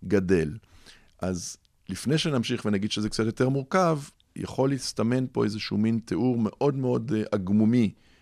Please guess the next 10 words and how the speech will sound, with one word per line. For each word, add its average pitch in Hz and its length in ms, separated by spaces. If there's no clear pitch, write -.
לעתיד 98 400
היקום, 110 640
שדברים 113 580
רק 139 160
הולכים 127 380
ומתדרדרים 107 680
מאיפה 98 240
שאנחנו 95 300
נמצאים 92 340
היום, 127 380